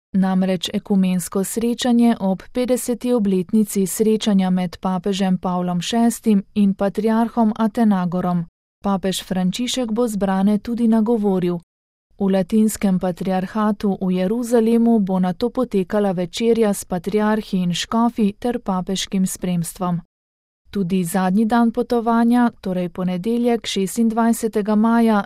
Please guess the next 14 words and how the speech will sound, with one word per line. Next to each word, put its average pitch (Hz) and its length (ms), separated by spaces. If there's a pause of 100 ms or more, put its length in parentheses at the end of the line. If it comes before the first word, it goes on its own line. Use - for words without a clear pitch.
(120)
je 202 180
na 202 120
programu 226 640
vrsta 220 420
srečanj. 180 640 (520)
Papež 190 420
Frančišek 185 640
bo 190 160
zjutraj 233 460
najprej 196 440
obiskal 202 560
velikega 208 640
jeruzalemskega 202 1080
muftija, 196 640